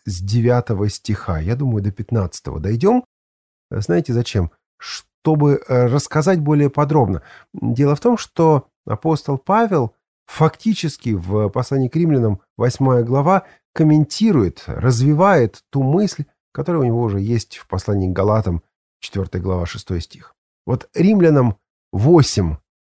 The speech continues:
э, с девятого по пятнадцатый стихи — это такой большой развернутый комментарий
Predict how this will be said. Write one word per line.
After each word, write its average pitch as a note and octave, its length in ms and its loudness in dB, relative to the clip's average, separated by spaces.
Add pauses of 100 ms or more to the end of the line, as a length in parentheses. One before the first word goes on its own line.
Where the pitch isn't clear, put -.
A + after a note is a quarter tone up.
(420)
э, F#2+ 360 -2
с F2+ 120 -4
девятого A2+ 480 2
по G2+ 320 -2
пятнадцатый F3+ 680 -2
стихи — G#2+ 440 -6 (500)
это G3+ 220 -2
такой E3+ 300 0
большой F#3 760 0
развернутый D3 680 2
комментарий B2+ 680 0